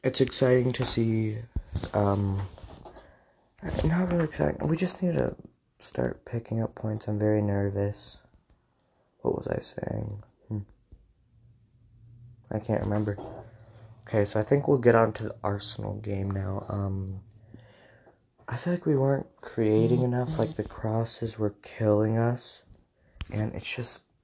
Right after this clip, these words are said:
hurting us with the amount we're crossing. But it was,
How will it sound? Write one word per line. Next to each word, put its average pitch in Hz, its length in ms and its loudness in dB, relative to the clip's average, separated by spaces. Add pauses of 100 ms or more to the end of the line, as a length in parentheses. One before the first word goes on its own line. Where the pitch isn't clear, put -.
(180)
hurting 127 600 2
us - 240 -6
with - 100 -10
the 113 80 0
amount 110 400 0
we're 101 120 -8 (100)
crossing. 104 680 -4 (1800)
But 113 500 0
it 123 80 6
was, 120 300 4